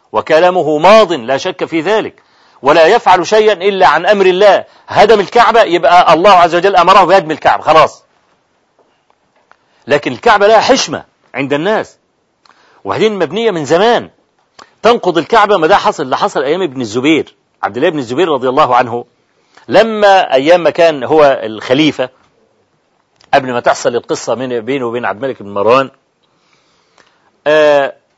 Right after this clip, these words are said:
لقى الكعبة كده واهية البناء وبتاع، فحب يجددها. قالوا: "يا جماعة"، لم ال-،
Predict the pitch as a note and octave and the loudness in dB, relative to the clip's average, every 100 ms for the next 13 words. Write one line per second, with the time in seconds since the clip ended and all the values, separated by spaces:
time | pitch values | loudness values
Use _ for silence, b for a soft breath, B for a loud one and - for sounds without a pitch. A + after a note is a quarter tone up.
0 | - F3 A#3+ G3 A3+ G3 E3+ G3 F3+ E3 | -4 0 2 2 0 0 0 0 0 0
1 | D3+ D3+ D3+ E3 C3+ B2 A#2 G#2 G2+ A2+ | 0 0 2 0 -2 -10 -14 -18 -10 -6
2 | C#3 B2 G#2+ D3+ D3+ - E3 E3+ D3 - | -4 -6 -6 -4 -4 -4 -4 -4 -4 -8
3 | - F3 D3 C3 A#2 B2+ G#2 - G#3 G#3+ | -8 -8 -6 -6 -6 -6 -8 -2 0 0
4 | F#3+ D#3+ E3 E3 F3 E3+ D#3+ D3 C#3 - | 0 -2 -4 -6 -6 -6 -8 -16 -18 -20